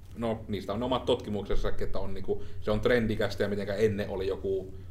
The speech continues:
kaksitoista prossaa harkitsi yrittäjyyttä ja nykyään se luku on isompi merkittävästi. Mä en,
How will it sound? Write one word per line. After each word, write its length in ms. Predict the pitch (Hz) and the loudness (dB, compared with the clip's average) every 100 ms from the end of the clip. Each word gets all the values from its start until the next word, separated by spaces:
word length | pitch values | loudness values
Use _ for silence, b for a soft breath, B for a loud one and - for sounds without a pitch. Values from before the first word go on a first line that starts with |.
| B - - - - | B -16 -16 -14 -8
kaksitoista 500 | - 110 - 110 104 | 0 0 0 -2 -2
prossaa 440 | 98 90 - 104 90 | -2 -4 -4 -2 -2
harkitsi 400 | 92 95 90 98 | -2 -6 -8 -8
yrittäjyyttä 800 | 95 90 - 90 90 85 95 90 101 | -6 -6 -6 -6 -6 -6 -6 -6 -6
ja 200 | 92 90 - - - - | -6 -6 -12 -18 -16 -14
nykyään 500 | 95 98 95 92 87 | -12 -10 -6 -6 -6
se 220 | - 92 - | -6 -8 -6
luku 300 | 104 - 98 | -6 -2 0
on 100 | 98 | 0
isompi 560 | 95 95 87 85 82 - B B B B - - - | -2 -2 -2 -4 -10 -12 B B B B -14 -12 -4
merkittävästi. 800 | 98 92 90 - - - - 98 | 0 0 -2 -10 -10 -10 -8 -10
Mä 160 | 92 | -8
en, 60 | 95 | -10